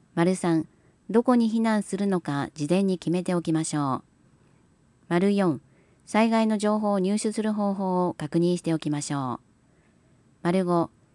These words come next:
非常持ち出し品を準備、確認しておきましょう。丸一から丸五は、市報七月号に詳しく掲載していますので、確認してください。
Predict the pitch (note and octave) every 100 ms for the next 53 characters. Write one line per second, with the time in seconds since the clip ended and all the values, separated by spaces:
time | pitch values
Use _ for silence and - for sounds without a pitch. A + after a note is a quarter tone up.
0 | _ _ G3 A#3 A#3+ A#3 A#3 A3 A3 G#3+
1 | G#3+ G#3 G3 F#3 G#3 G3+ E3 C#3 - -
2 | C#3 F3 F#3 F3+ E3+ E3 D#3 D3+ - C#3+
3 | C3 A#2 - _ _ _ _ _ _ _
4 | _ _ _ _ _ _ _ _ - F#3+
5 | G#3 G3+ - F#3+ E3 E3 F3+ F#3 E3 C#3
6 | C3+ - - F3+ G#3 A3 G3+ F3+ A3 A#3
7 | B3 A3+ G3+ D3+ C#3 E3 G#3 - D3 D#3
8 | F3 F3+ F3+ E3+ D#3+ E3 E3 D#3 C#3 C3
9 | - C3+ C#3+ D3+ D3+ C#3+ - C3 C3 B2+